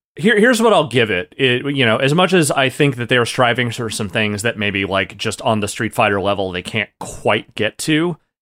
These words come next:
it is a surprisingly robust attempt, first attempt at doing an open world mode in a game like this from, from, you know, these developers. Like, whether I think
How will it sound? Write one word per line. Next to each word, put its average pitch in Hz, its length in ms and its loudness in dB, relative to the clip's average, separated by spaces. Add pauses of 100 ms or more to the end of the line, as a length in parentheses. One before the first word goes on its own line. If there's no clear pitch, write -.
(220)
it 160 140 4
is 165 100 4
a 160 80 4
surprisingly 170 800 2
robust 113 1000 0 (240)
attempt, 131 440 -2
first 139 280 2
attempt 117 400 0
at 113 120 -6
doing 104 300 -2
an 101 140 -2
open 123 340 0
world 104 300 2
mode 95 340 0
in 95 160 -6
a 95 80 -2
game 92 260 -2
like 82 280 -6
this 85 240 -6
from, 87 480 -4
from, 95 420 -2
you 101 120 -2
know, 85 140 -4
these 92 220 -4
developers. 87 640 -6
Like, 95 320 -4 (340)
whether 180 260 4
I 160 120 4
think 160 240 2